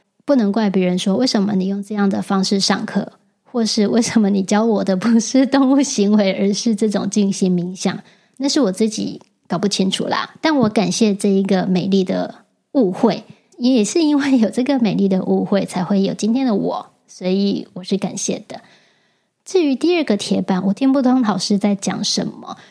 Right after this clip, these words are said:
我后来就发现说，其实很多的专有名词啊，或是很多的字汇，我们需要花一点时间或力气把它转换成我们平常使用的字汇，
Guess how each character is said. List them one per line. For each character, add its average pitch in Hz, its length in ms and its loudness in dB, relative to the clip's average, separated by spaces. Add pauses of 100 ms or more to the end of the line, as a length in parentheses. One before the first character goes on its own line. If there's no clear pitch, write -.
(260)
我 214 120 0
后 381 180 0
来 285 200 0
就 220 180 0
发 208 260 0
现 202 380 0
说， 196 720 0 (960)
其 - 180 -2
实 392 140 0
很 196 380 2
多 294 320 2
的 202 760 2
专 254 240 0
有 262 120 2
名 196 260 0
词 196 240 -12
啊， 190 220 -2
或 214 160 -4
是 226 180 -2
很 196 240 -2
多 196 200 0
的 190 180 0
字 202 360 -6
汇， 196 320 -2 (400)
我 202 100 -2
们 202 140 4
需 277 180 -2
要 294 160 0
花 240 380 0
一 247 180 2
点 - 380 -2
时 - 280 0
间 220 280 -2
或 233 140 -2
力 214 220 0
气 196 360 -2
把 180 160 -4
它 226 220 -4
转 190 320 -4
换 208 380 0
成 196 420 0 (440)
我 185 140 -4
们 185 240 2
平 202 220 2
常 208 260 0
使 - 220 -2
用 196 240 0
的 180 100 -2
字 202 320 -4
汇， - 320 -4